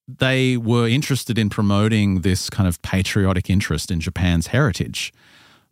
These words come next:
But a few of the researchers took a different approach to studying this document.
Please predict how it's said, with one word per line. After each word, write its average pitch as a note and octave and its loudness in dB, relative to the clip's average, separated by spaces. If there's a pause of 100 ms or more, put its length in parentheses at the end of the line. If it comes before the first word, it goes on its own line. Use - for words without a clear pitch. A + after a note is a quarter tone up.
(200)
But B2+ -2
a B2+ 4
few G#3 2
of G3+ -2
the B2 0
researchers F#2 -4 (520)
took C#3 0
a A#2 2 (140)
different A#2+ 2
approach - -2 (100)
to - 0
studying F2+ 0
this E2+ -4
document. - -4